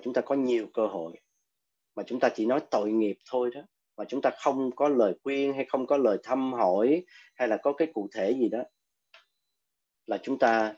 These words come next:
vẫn chưa có lòng thương xót. Trong Gia Cơ thứ nhì,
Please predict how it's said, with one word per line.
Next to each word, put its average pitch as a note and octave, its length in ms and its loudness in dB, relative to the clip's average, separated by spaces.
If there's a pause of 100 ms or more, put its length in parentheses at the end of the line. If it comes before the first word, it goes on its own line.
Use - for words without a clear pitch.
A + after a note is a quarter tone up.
(1500)
vẫn A2 320 -2
chưa B2 400 0
có C3+ 100 2
lòng G2+ 240 0
thương G#2+ 180 -8
xót. B2+ 280 -8 (2000)
Trong B2 240 -2
Gia B2 120 6
Cơ B2 420 2 (420)
thứ C#3 120 -2
nhì, A2 440 0